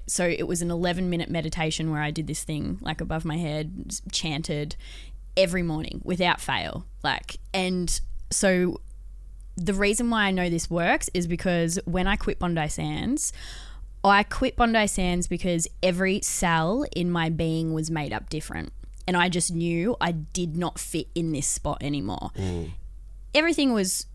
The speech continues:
Speaker 1: fine.
Speaker 2: Yeah.
Speaker 1: Nothing was bad, but I had expanded so much. I just was like, "This feels so restrictive to me. I cannot be here anymore." So I quit without any money. I had one more pay round left.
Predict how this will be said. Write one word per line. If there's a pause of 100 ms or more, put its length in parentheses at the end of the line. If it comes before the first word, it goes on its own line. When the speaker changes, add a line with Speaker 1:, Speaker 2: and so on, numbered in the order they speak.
(220)
Speaker 1:
fine.
Speaker 2:
Yeah. (120)
Speaker 1:
Nothing
was
bad,
but
I
had
expanded
so
much.
I
just
was
like, (320)
"This
feels
so
restrictive
to
me.
I
cannot
be
here
anymore." (760)
So
I
quit (400)
without (240)
any
money. (120)
I
had
one
more
pay
round
left.